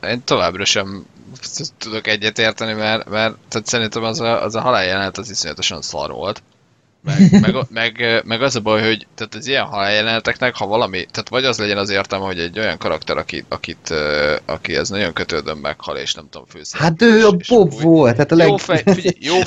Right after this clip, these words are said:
Speaker 1: jó, jó fej volt egyébként, de hogy, de hogy valószínűleg pont, lehet, hogy, lehet, hogy pont a halála miatt ez annyira nem hatott meg. Vagy a másik, vagy, illetve az egyik másik ilyen, ö, funkciója egy ilyen jelenetnek az az, hogy jobban utált per, jobban félj a, a főgonosztól.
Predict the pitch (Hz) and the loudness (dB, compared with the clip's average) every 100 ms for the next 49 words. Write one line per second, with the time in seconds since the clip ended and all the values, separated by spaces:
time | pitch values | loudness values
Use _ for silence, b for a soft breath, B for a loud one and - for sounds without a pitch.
0 | 165 143 143 80 107 - 254 117 107 110 | 0 0 -2 0 -2 0 0 0 0 2
1 | 110 104 107 113 - 117 117 113 117 113 | 2 4 2 2 0 -2 0 0 2 0
2 | - _ - 110 110 - _ 110 120 113 | -6 _ 0 0 0 -6 _ -4 0 0
3 | 104 113 95 98 95 82 104 107 113 110 | 0 -4 -2 -2 -2 0 2 2 -2 -6
4 | 113 95 82 90 90 92 98 92 90 110 | -6 -4 -2 0 -2 -4 -6 -6 -8 -6
5 | 87 76 82 85 95 92 101 101 b b | -6 -6 -6 -6 -8 -8 -8 -8 b b
6 | b - 98 107 110 113 - - 104 - | b -14 -12 -4 -2 0 -2 -2 -6 -8
7 | _ - 120 98 104 101 113 107 - 104 | _ 0 0 0 0 0 -2 -4 -6 -2
8 | 92 - - 90 87 90 92 87 87 85 | 0 -2 -2 -2 -2 -2 0 0 0 -2
9 | - - 80 117 107 - 92 78 92 95 | -6 -14 -12 -10 -6 -2 0 0 -2 -2
10 | 78 98 110 117 123 120 113 90 101 110 | -2 -2 -2 -6 -4 -2 -2 -4 -4 -4
11 | 82 73 - 82 87 87 - 82 95 104 | -4 -8 -8 -2 0 0 0 -2 -2 -4
12 | 78 76 - 90 92 98 101 101 - - | -6 -8 -6 -4 0 2 4 2 0 -2
13 | 113 92 67 67 - 62 58 | -4 -4 -6 -6 -6 -6 -8